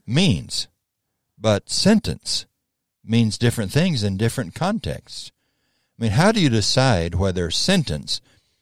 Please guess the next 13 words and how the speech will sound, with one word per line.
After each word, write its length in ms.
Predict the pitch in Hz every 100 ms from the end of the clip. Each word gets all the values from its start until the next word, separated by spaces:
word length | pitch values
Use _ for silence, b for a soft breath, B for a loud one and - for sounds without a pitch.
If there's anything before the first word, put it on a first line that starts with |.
| _ -
is 200 | 107 98
referring 480 | 107 - 127 120 110
to 200 | 113 104
a 60 |
grammatical 640 | 87 92 98 127 127 95
unit 460 | 90 127 160 80 - _ _ _ _ _ -
that 140 | 92
has 200 | 107 92
a 80 | 90
subject 480 | - 131 98 98 87
and 120 | 78
a 40 |
verb, 520 | 71 117 135 71 107